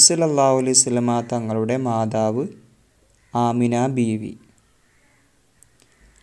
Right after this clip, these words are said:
നബി സല്ലല്ലാഹു അലൈഹി വസല്ലമ തങ്ങളുടെ പിതാവ് അബ്ദുള്ള. നബി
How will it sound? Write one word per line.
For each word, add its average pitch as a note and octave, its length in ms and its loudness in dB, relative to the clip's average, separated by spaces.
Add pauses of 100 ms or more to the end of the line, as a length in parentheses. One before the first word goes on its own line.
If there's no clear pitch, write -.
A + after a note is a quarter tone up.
നബി B2+ 200 0
സല്ലല്ലാഹു D3+ 640 4
അലൈഹി C3 200 4
വസല്ലമ A#2+ 520 0 (200)
തങ്ങളുടെ A2+ 500 -2 (120)
പിതാവ് A2+ 480 -2 (640)
അബ്ദുള്ള. B2 600 0 (1800)
നബി B2 180 0